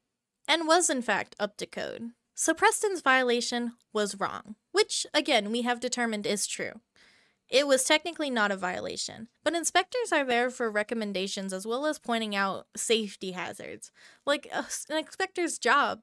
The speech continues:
is to point out safety hazards. So I would argue that I would rather know about a double-keyed lock than not know about a double-keyed lock. So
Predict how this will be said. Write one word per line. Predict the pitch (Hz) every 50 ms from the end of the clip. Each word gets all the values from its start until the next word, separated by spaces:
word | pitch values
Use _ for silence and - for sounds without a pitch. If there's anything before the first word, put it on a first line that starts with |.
| _ _ -
is | - 339 320 -
to | - - 220
point | - - 202 185
out | 185 175 123 -
safety | - - 190 185 190 - - 196
hazards. | 190 190 190 - 220 - 190 143 123 - - - _ - - - -
So | - - - 370
I | 392 453 494 466
would | 392
argue | 262 220 220 226 226 214 220 226 226
that | 202 196 196 180 - -
I | - 302 370 427
would | 392 330 254 233
rather | 233 220 214 208 208
know | 196 190 185 180
about | 175 175 180 180 175
a | 180 185
double-keyed | 185 190 185 175 180 180 - - 202 190 - 214 -
lock | 185 175 - - - - -
than | - 208 196 180 180 180
not | 180 180 180 - - 185
know | 185 175 165
about | 170 - 156 170 185
a |
double-keyed | 180 190 175 160 139 139 - - 180 120 - -
lock. | - 135 107 - - -
So | - - - 240 226 226 220 214 196 180